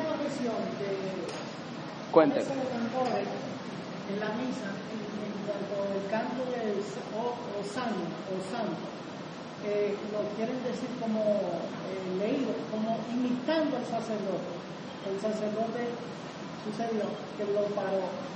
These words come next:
Speaker 1: pero eso lo digo yo, cántenlo.
Speaker 2: Los aviso, dice la instrucción, que son breves,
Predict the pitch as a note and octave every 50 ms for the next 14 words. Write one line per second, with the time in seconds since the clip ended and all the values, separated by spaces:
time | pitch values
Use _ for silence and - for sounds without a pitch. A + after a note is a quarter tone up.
0 | - - D4 C#4 B3 A#3+ - - A#3+ A3+ G#3+ G#3 G3+ G3+ G3+ G3 G3+ B3+ D#4 F4+
1 | - - - - - - - - - - - - - - - - A3+ B3 C4 A#3+
2 | A#3+ G3 F#3+ F3 F3 E3 D#3 D3+ - - - D#3 - - - - G#4 F#4+ - -
3 | - - D#4+ D#4 - - - - - - - - - - - - - - - G5
4 | - - - - - - - C#5+ C#5+ C#5 C#5 - - C5 - - - - - -
5 | C#5 C#5 C#5 C#5 - - - - - - - - - - - - - - - -
6 | - - - - - - - - - - - - - - C3+ E3+ F3+ F3+ - -
7 | E3+ E3+ E3+ F#3 G3 G#3+ G#3+ G#3 - - D#3 D#3 E3 F3+ - - - - - -
8 | C#3+ E3 E3+ F#3+ F3+ F#3+ G3 F#3+ F#3+ F#3+ F#3+ F#3+ G3 F#3 F3+ - - D#3 D3 C#3+
9 | - D3+ C#3 - E3+ E3+ E3+ E3 D3 D3 C#3+ C#3+ C#3 C3+ C3 A#2+ A#2